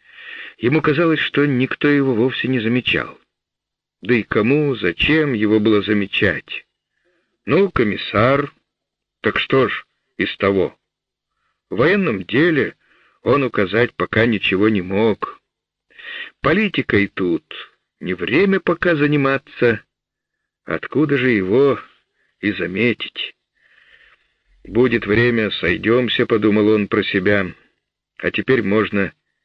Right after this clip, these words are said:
и в тени постоять». Он даже одиноким себя почувствовал среди этой тесной семьи боевых товарищей.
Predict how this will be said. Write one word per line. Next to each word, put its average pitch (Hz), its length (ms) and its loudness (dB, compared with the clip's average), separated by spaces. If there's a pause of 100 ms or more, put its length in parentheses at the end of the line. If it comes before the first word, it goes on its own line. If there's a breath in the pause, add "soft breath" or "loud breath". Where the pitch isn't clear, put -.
(340)
и 101 140 0
в - 60 -6
тени 92 320 -2
постоять». - 840 -6 (1800)
Он 151 160 0
даже 156 260 2
одиноким 139 500 0
себя 151 240 0
почувствовал 85 640 -2
среди 104 300 -2
этой 95 220 0
тесной 104 520 0
семьи 104 420 0
боевых 98 440 0
товарищей. 85 720 -4